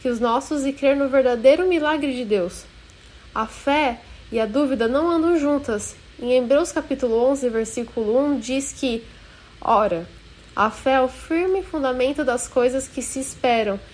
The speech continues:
e a prova das coisas que não se veem." E se a nossa fé não é firme, a Bíblia diz que somos comparados como a onda do mar,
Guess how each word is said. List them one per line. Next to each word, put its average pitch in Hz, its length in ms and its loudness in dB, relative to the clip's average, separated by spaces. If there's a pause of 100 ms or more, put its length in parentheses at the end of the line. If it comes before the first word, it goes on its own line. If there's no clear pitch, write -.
(120)
e 226 60 -2
a 220 60 0
prova 233 300 -2
das 226 160 -2
coisas 247 280 -2
que 247 100 -2
não 247 180 2
se 349 220 0
veem." 220 400 2 (540)
E 254 60 -4
se 277 140 -2
a 269 60 2
nossa 359 340 0
fé 294 520 -2 (340)
não 311 220 2
é 339 80 0
firme, 277 640 0 (180)
a 240 100 0
Bíblia 269 300 4
diz 269 240 -4
que 294 100 -2
somos 302 380 0
comparados 269 640 2
como 254 200 0
a 254 40 2
onda 269 180 0
do 269 140 -2
mar, 240 380 0